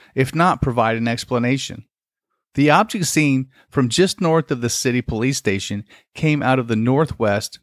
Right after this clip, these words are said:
to the steeple of a nearby Catholic church, then shot straight back north. It didn't make any noise, and it remained in their sight for less than a minute.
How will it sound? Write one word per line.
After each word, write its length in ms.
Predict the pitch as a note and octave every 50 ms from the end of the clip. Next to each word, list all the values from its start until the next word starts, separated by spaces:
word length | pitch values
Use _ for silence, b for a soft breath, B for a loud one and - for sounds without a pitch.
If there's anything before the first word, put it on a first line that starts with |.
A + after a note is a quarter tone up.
| _
to 100 | - C3
the 120 | A#2+ A#2 A2
steeple 540 | - - - G#3 A3 G#3+ - D3 C3+ C3 B2
of 160 | A#2+ A2 A2
a 40 | A2
nearby 760 | A2+ A#2+ C3 C3+ C#3 C#3 C#3+ C#3+ - A2+ G#2+ B2 A#2+ A#2 A2+
Catholic 480 | - - C3+ A2+ G#2+ - - G#2 G#2 -
church, 420 | - - G2 - - - - - b b b b b b b b b b b
then 160 | - C#3 E3
shot 320 | F3 - - F#3 D#3 C3+ A#2+
straight 500 | - - - - A2+ A#2 B2+ C#3+ C3+ -
back 240 | C3 B2 B2 - _
north. 300 | A#2 A2+ G2+ F#2 - - _ _ _ _ _ _ _ _ _ _ _ _
It 100 | C3 B2+
didn't 220 | C#3 F3 D#3+ E3
make 200 | D#3+ D3+ B2+ -
any 200 | C#3 C3+ E3 F#3+
noise, 420 | F#3 D3 B2 G2 F#2 G2+ G#2+ - -
and 140 | - B2 A#2+
it 60 | A#2+
remained 480 | G#2 C3+ C#3 C3+ C#3 C#3 D3+ D#3 D3 -
in 100 | B2+ C3
their 140 | C3 B2 A#2+
sight 360 | - - B2+ A#2+ A#2+ A#2 -
for 120 | - A#2
less 260 | A2+ A#2+ A#2+ A#2+ -
than 160 | - - A2 G#2
a 60 | G2
minute. 400 | G2 G2+ A2+ G#2+ G2+ - -